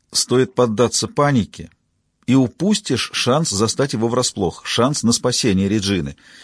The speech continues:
Ее чувства обострились до предела. Кровь пульсировала в икрах, и кожа жадно впитывала каждую молекулу воздуха. Когда смерть рядом, в тебе вдруг просыпается жажда жизни.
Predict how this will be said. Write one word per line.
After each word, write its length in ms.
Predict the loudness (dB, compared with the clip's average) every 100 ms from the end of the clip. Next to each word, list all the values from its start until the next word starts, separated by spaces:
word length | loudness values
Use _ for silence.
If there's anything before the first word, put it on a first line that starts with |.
| -20 -20 -20 _ _ _ _ _ _ -6
Ее 260 | 0 2
чувства 460 | 2 2 0 2 4
обострились 560 | 4 2 0 0 0 -2
до 140 | -4
предела. 560 | -2 -2 0 0 -2 -8 _ _ _ _ _
Кровь 420 | 0 2 2 0
пульсировала 640 | -2 -2 0 2 2 4 2
в 140 | 2
икрах, 340 | 0 0 -2 -4
и 80 | -10
кожа 420 | -2 0 2 2
жадно 420 | 2 2 2 2
впитывала 480 | -2 -2 -2 0 -2
каждую 380 | 2 0 2 2
молекулу 400 | 2 2 0 0
воздуха. 480 | 0 -2 -6 -12 -18 _ _ _ _ _
Когда 300 | -6 0 0
смерть 340 | 2 0 2
рядом, 360 | 2 2 2 -4
в 80 | -4
тебе 240 | -2 -2
вдруг 240 | -2 -4
просыпается 600 | -4 -4 -2 0 0 0 0
жажда 440 | 0 0 0 -2
жизни. 400 | -2 -4 -4